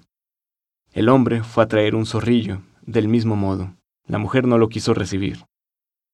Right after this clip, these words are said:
Ella solo deseaba un hijo. El hombre, entonces, dijo, "Está bien, te lo daré, pues". Inmediatamente trajo consigo un bebé y lo entregó a la mujer. Ella, por fin, logró su pedido.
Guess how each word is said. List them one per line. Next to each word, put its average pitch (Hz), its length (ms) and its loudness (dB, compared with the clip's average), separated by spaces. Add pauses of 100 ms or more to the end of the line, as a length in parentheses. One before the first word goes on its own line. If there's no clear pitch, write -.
(220)
Ella 127 360 2
solo 117 340 2
deseaba 127 360 2
un 113 180 0
hijo. 98 280 -6 (760)
El - 180 0
hombre, 131 380 4
entonces, 107 760 -2
dijo, 110 400 -2 (640)
"Está 127 280 0
bien, 120 320 0 (240)
te 113 80 2
lo 110 100 4
daré, 110 280 2
pues". 113 420 -10 (640)
Inmediatamente 117 880 2 (200)
trajo 110 260 -2
consigo 110 380 -2
un 113 160 -2
bebé 127 400 0 (260)
y - 60 -8
lo 107 120 -2
entregó 104 420 2
a - 20 8
la 107 100 2
mujer. 90 380 -6 (460)
Ella, 110 380 0 (100)
por - 160 -6
fin, 127 340 -4 (320)
logró 113 300 2
su 117 160 -6
pedido. 104 420 -2